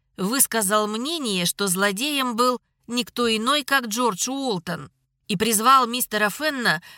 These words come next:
принять все необходимые меры для его ареста,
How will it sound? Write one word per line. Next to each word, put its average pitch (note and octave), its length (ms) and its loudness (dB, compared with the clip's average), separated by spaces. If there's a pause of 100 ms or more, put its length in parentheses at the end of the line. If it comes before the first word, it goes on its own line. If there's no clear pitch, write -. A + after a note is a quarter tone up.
(120)
принять C4 400 2
все D#4+ 300 -2
необходимые A3+ 800 0
меры A#3 300 0
для G3+ 200 0
его F#3 220 0
ареста, G3+ 580 0